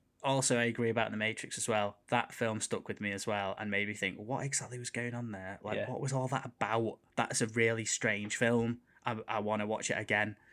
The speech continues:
Speaker 1: and kinda
Speaker 2: Yeah.
Speaker 1: pick apart what the hell happened." And I still wanna know the story behind, like, The Matrix and the production of it all and everything and
Speaker 2: Yeah.
Speaker 1: how it actually came to be. Um, but yeah, the Lynch version of Dune was just, like,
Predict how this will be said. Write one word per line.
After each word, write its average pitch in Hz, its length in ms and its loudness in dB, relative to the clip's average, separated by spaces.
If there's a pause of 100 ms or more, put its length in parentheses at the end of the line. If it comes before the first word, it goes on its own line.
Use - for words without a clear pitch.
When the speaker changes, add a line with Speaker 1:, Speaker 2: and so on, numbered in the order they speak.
(180)
Speaker 1:
and 110 100 0
kinda 104 220 2
Speaker 2:
Yeah. - 40 -10 (120)
Speaker 1:
pick - 100 -2
apart 110 320 0
what 87 120 -6
the 92 80 0
hell 110 260 4
happened." 131 540 0 (100)
And 120 100 2
I 117 40 4
still 139 280 6
wanna 123 220 6
know 117 220 4
the 120 80 2
story 107 480 2
behind, 101 420 0
like, 95 200 0
The 98 60 -4
Matrix 95 440 -4
and 92 80 -2
the 87 40 -4
production - 440 -8
of 90 80 -8
it - 80 -6
all 87 180 -4
and 95 80 -6
everything 87 460 -8
and 73 260 -10
Speaker 2:
Yeah. 104 140 -2
Speaker 1:
how 98 100 -2
it 82 40 -2
actually 90 260 -4
came 92 180 -6
to - 100 -18
be. 95 200 -4 (720)
Um, 104 400 0 (580)
but 101 120 -2
yeah, 110 100 2
the 95 120 -2
Lynch 110 260 -2
version 95 320 -2
of 92 100 -12
Dune 104 240 -4
was 90 100 -8
just, - 280 -8
like, 69 300 -10